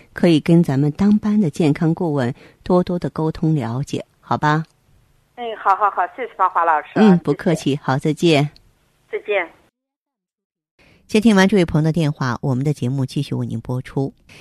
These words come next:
Speaker 1: 健康美丽热线是四零零零六零六五六八，四零零零六零六五六八。有任何关于健康方面的问题，可以直接连线到我。如果不方便拨打电话，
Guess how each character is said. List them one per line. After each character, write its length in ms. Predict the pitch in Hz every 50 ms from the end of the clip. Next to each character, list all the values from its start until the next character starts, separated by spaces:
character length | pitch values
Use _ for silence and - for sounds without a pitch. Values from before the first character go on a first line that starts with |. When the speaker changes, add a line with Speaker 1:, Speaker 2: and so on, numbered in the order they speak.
| - _ _
Speaker 1:
健 180 | - - 185 180
康 160 | 185 202 175
美 100 | 160 135
丽 140 | 123 139 143
热 120 | 160 160
线 240 | 151 - - 139 135
是 320 | - - - 123 127 - - _ _ _ _ _ _ _
四 160 | - - -
零 180 | 208 160 147 156
零 260 | 143 131 127 131 170 - _ _ _
零 220 | - 139 131 151
六 160 | 175 190 156
零 180 | 120 123 117 117
六 260 | 127 131 117 - - _ _ _
五 160 | - 127 113
六 160 | 110 131 135 131 -
八， 220 | - 151 147 151 - _ _ _ _ _ _
四 200 | _ - - -
零 180 | 185 160 151 156
零 160 | 139 131 135 -
零 200 | - - 131 117
六 160 | 123 143 143 127
零 160 | 113 110 110
六 180 | 120 123 113 -
五 140 | - 113 110
六 160 | 107 123 120
八。 260 | - - 127 123 123 - _ _ _ _ _ _ _ -
有 280 | - 185 180 175 175
任 260 | 185 180 277 302 247 196
何 200 | - - 147 156
关 260 | - - 185 180 156
于 100 | 151 160
健 320 | - - - 247 175 127
康 240 | - - - 156 160
方 240 | 165 - 170 170 175
面 140 | 175 165 131
的 100 | 123 123
问 180 | 143 156 127
题， 300 | 131 - - 120 127 127 -
可 140 | - - 175
以 140 | 165 143 123
直 280 | _ - - 131 147
接 180 | 156 - - 190
连 200 | 170 135 123 147
线 220 | - - 185 165
到 220 | - 180 165 139 143
我。 260 | 151 - - - - _ _ _
如 140 | - 147 143
果 80 | 135
不 120 | 131 - 143
方 220 | - - 151 156
便 180 | 156 160 135 135
拨 140 | - 143 139
打 160 | - 110 117
电 220 | - 143 127 117
话， 260 | 131 - 127 113 107